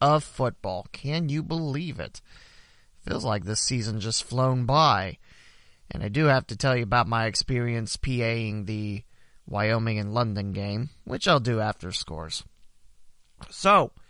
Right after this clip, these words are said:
week thirteen looks like this.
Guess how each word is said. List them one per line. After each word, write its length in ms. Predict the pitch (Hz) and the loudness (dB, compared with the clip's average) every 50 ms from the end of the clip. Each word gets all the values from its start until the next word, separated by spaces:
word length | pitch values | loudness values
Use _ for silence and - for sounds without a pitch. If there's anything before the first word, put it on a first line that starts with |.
| - - _ _ - | -20 -20 _ _ -4
week 200 | 143 180 226 190 | -2 -2 -2 2
thirteen 640 | - 214 214 208 175 - - 185 202 202 208 196 165 | 4 6 6 6 6 4 4 4 4 4 4 4 4
looks 560 | 143 170 180 - - - - - - - - - | 4 4 4 2 2 2 2 2 0 -2 -4 -8
like 300 | - 113 123 127 135 107 | -2 2 2 2 2 2
this. 520 | 107 123 143 151 127 101 - - - - | 2 2 4 4 4 2 2 0 0 -2